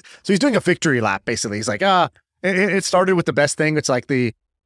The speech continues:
uh, "People always ask me about my skincare routine, so I'm gonna do a breakdown." It's like, "People have been wondering about the backstory behind the Super Bowl commercial that was super successful, so let me just go ahead and tell you." And it, it, which is fine. Take your victory lap. That's cool. I like that.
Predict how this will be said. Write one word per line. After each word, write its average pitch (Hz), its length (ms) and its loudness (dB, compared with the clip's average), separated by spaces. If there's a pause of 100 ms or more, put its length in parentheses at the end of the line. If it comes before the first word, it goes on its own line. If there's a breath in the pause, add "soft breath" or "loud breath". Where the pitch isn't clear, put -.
(140)
uh, 110 220 0
"People 254 280 2
always 202 160 4
ask 190 200 2
me 190 40 2
about 175 140 4
my 165 80 0
skincare 160 420 0
routine, 139 540 -2 (160 loud breath)
so 156 420 2
I'm 175 100 2
gonna 185 140 2
do 170 80 4
a 156 60 2
breakdown." 139 380 0
It's 139 100 -2
like, 147 240 -2 (460 loud breath)
"People 269 200 4
have 233 80 4
been 185 80 2
wondering 185 260 4
about 165 160 2
the 160 60 -4
backstory 165 380 2
behind 147 240 0
the 131 60 -4
Super 139 240 -2
Bowl 139 160 0
commercial 135 320 -2
that 131 80 2
was 127 100 -2
super 151 160 -2
successful, 135 460 -4
so 214 100 0
let 220 60 2
me 208 80 2
just 160 140 0
go 170 80 4
ahead 143 100 0
and 123 100 -8
tell 117 160 0
you." 107 140 -2 (400 loud breath)
And 214 120 0
it, 269 140 -2
it, 226 320 -6
which 233 160 2
is 294 80 2
fine. 170 320 2 (180)
Take 220 160 -2
your 175 80 -2
victory 156 300 0
lap. 113 180 -4
That's 175 200 0
cool. 180 260 2
I 117 80 2
like 160 280 2
that. 117 220 -4